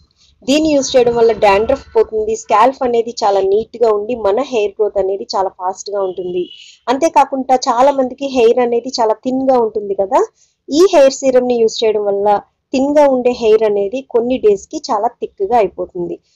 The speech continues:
So ఇక్కడ మనం ఫైనల్‌గా యాడ్ చేయాల్సినటువంటి నెక్స్ట్ ఇంగ్రీడియంట్ ఏంటి అంటే అలోవెరా జెల్. So ఇక్కడ మనం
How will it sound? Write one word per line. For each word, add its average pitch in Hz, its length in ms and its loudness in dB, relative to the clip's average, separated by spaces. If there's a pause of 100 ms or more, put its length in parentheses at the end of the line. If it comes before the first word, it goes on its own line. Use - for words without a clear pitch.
(140)
So - 100 -2
ఇక్కడ 359 200 0
మనం 302 240 2
ఫైనల్‌గా 302 440 2
యాడ్ 233 180 0
చేయాల్సినటువంటి 226 720 -2
నెక్స్ట్ 233 320 -2
ఇంగ్రీడియంట్ 277 580 -2
ఏంటి 254 220 0
అంటే 254 260 0 (160)
అలోవెరా 208 560 2
జెల్. 180 280 2 (300)
So - 140 -2
ఇక్కడ 320 220 2
మనం 277 240 0